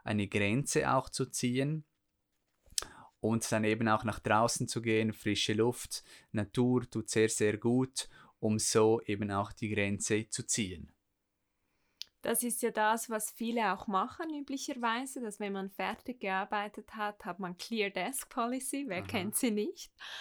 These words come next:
Speaker 2: Und dann, ähm, ist das etwas, das wir uns gewohnt sind.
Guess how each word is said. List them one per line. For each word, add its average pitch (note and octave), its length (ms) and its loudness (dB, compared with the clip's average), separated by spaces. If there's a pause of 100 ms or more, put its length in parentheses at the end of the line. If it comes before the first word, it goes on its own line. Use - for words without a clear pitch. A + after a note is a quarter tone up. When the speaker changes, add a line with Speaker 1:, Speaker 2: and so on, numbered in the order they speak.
(320)
Speaker 2:
Und G3+ 760 4
dann, G#3+ 300 6 (140)
ähm, G3+ 260 0
ist - 260 -6
das A3+ 120 -6
etwas, G#3 300 -6
das G3 200 -10
wir G3 180 -2
uns G3 200 -6
gewohnt G3+ 440 -2
sind. E3+ 380 -6